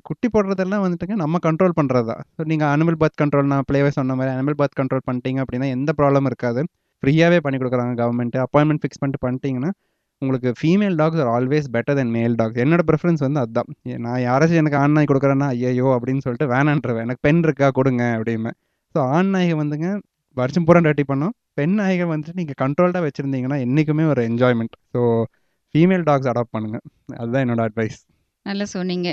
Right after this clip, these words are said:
Speaker 2: சரி, இந்த cleanliness பத்தி பார்க்கும்போது, அ, நாய்களை வந்து எப்படி குளிக்க வைக்கிறீங்க? அது ஒண்ணு. அப்புறம் grooming வந்து ரொம்ப அவசியம்.
Speaker 1: Grooming அப்படிங்கிறது ரொம்ப அவசியம், சுத்தம் அப்படிங்கிறது அதை விட அவசியம்.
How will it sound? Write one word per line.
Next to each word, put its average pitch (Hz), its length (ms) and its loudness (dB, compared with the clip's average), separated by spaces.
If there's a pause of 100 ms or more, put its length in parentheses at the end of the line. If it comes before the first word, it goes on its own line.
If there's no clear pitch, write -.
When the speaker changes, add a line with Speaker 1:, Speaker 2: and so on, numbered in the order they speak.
(120)
Speaker 2:
சரி, 202 340 -12
இந்த 202 260 -6
cleanliness 262 600 2
பத்தி 220 260 -4
பார்க்கும்போது, 175 580 -2 (260)
அ, 196 140 -4
நாய்களை 226 440 0
வந்து 208 240 -2
எப்படி 214 300 -2 (120)
குளிக்க 202 320 0
வைக்கிறீங்க? 165 440 -2 (200)
அது 185 220 0
ஒண்ணு. 165 260 0 (260)
அப்புறம் 247 300 -4 (100)
grooming 285 440 2
வந்து 233 200 2
ரொம்ப 208 240 0
அவசியம். 185 480 0 (160)
Speaker 1:
Grooming 196 500 6
அப்படிங்கிறது 180 580 4 (360)
ரொம்ப 143 280 4
அவசியம், 135 480 4 (200)
சுத்தம் 160 420 -2
அப்படிங்கிறது 131 520 0
அதை 117 180 -2
விட 131 180 2
அவசியம். 110 380 -4